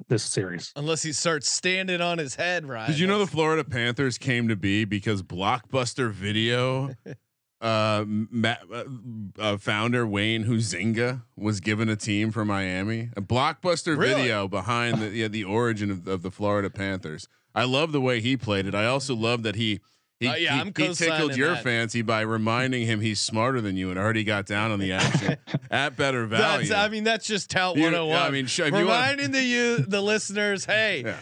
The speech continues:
Speaker 2: I had some C L V. If you were subscribed to the
Speaker 3: <laughs> Hey,
Speaker 2: Hockey Gambling Podcast,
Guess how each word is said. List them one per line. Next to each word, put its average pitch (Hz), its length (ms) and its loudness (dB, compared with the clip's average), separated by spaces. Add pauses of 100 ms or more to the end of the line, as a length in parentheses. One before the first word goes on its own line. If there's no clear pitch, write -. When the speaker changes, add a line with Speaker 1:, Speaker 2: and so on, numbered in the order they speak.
Speaker 2:
I 190 200 2
had 233 340 0
some 233 180 -6
C 196 260 -2
L 180 200 0
V. 165 180 0
If 196 140 -2
you 208 80 -2
were 202 80 2
subscribed 233 800 0
to 190 80 -8
the 190 80 0
Speaker 3:
<laughs> - 20 2
Hey, 190 140 4
Speaker 2:
Hockey 202 160 -4
Gambling 185 420 0
Podcast, 165 680 0